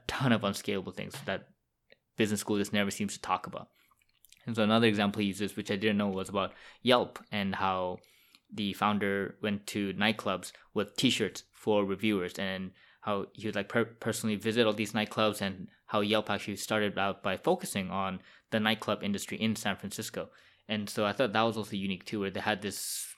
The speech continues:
particular niche, and it wasn't that they're going after restaurants from the get-go. So I thought that was pretty interesting as well. Um, but yeah, like, the big thing there was on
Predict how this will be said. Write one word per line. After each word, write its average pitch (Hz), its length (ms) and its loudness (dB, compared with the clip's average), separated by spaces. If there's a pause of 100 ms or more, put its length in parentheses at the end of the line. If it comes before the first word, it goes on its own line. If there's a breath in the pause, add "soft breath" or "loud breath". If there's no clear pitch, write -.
particular 120 540 2 (720)
niche, 101 440 0
and 95 300 -4 (400 soft breath)
it 110 160 4
wasn't 117 360 4
that 104 160 2
they're 104 180 4
going 101 260 -2
after 95 460 -4
restaurants 101 560 0
from 95 320 0
the 95 80 -12
get-go. - 440 -4 (180)
So - 160 -8
I 98 60 -2
thought 117 200 -2
that 110 60 0
was 107 120 0
pretty 98 240 -4
interesting 98 360 -8
as 90 140 -8
well. 92 240 -4 (460 soft breath)
Um, 95 480 -10 (800)
but 120 80 2
yeah, 107 80 6
like, 101 160 -2
the 107 80 -6
big 117 240 2
thing 113 160 2
there 110 180 6
was 101 140 2
on 95 240 -2